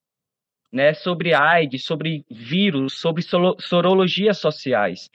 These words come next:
Então, existe a comunicação que vai pro público geral, que é a imprensa, existe, é, as entidades, as instituições,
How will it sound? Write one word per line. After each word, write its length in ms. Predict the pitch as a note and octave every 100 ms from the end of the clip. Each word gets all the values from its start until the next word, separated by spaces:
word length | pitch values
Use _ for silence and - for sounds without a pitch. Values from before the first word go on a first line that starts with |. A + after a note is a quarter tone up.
| - - -
Então, 300 | F3 - F#3
existe 480 | F#3+ D#3+ A3+ C4+ -
a 80 | G3+
comunicação 640 | F#3 F3 E3+ D#3+ D#3 D#3+
que 120 | E3
vai 160 | D3+ F3+
pro 140 | G3
público 420 | F#3 E3+ D#3 E3+
geral, 560 | D3 D3+ C3+ A#2 C3+ G3
que 200 | - -
é 60 | D3+
a 40 |
imprensa, 760 | C#3+ - B2+ C3+ F3+ G#3 C#4 C#4+ _ - -
existe, 960 | - E3 F#3+ A3+ - G#3 F#3+ F3 D#3 C#3 - - -
é, 240 | C#3 C#3
as 220 | C#3+ D3+ F3
entidades, 840 | F#3+ - C#3+ C3 C3 C#3 F#3+ D#3
as 140 | D#3+
instituições, 1160 | D#3 D3+ E3+ - E3 - - C#3+ E3 F3 E3